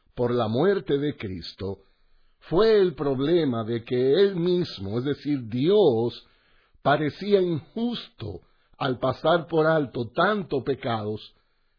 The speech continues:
que merecían condenación. Todo el Antiguo Testamento es un testimonio de esta verdad. Dice Éxodo capítulo treinta y cuatro, versos seis y siete,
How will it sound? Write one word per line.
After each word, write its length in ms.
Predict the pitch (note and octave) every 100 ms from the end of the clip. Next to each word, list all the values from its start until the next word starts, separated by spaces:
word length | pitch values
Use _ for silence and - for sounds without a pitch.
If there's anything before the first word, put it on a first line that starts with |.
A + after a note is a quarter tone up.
| _ _
que 120 | B2
merecían 720 | B2+ B2 A#2+ F3+ G3+ C#3+ G2+
condenación. 800 | A2+ G#2 G2+ F#2 - G2 E2 C#2 _ _ _ _ _ _ _ _ _ _ _ _ -
Todo 240 | G#3+ A#3+
el 100 | B3+
Antiguo 460 | G#3 F#3+ G3+ F#3 E3+
Testamento 1080 | D#3 C#3 - B2 B2+ C3+ B2+ - F2+ F#2+ F2 _ _ _ _ _ -
es 180 | D#3+ G#3
un 120 | F#3+
testimonio 840 | F#3 E3+ - C#3 C3+ F#3+ F3 A#2
de 120 | G#2 G#2+
esta 260 | - -
verdad. 440 | G#2 G2 F#2+ D2 - _ _ _ -
Dice 440 | C#3 F#3 E3 F3
Éxodo 440 | - - D#3 A#2 A#2
capítulo 540 | G#2+ C3+ D3 D#3 D3+
treinta 360 | C#3+ C3 B2 A2
y 100 | -
cuatro, 680 | C3 C#3 C#3 - F#2 E2+ _ _ _ _
versos 500 | G2 C3+ D3+ - C3+ -
seis 420 | D3 D3 A2+ A#2 -
y 100 | A#2
siete, 560 | - B2+ A#2+ - -